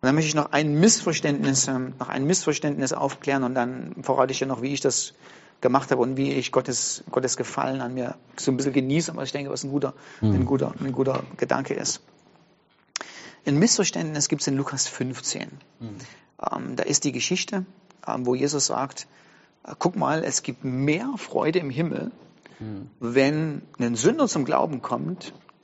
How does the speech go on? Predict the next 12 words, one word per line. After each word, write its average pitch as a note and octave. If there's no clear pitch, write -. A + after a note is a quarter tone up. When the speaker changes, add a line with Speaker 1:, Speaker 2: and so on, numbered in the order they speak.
Speaker 1:
als C3
wenn B2
neunundneunzig, C#3+
die B2+
es B2
nicht D#3
brauchen, A#2+
ähm, B2+
da B2+
einfach B2
so -
bleiben. -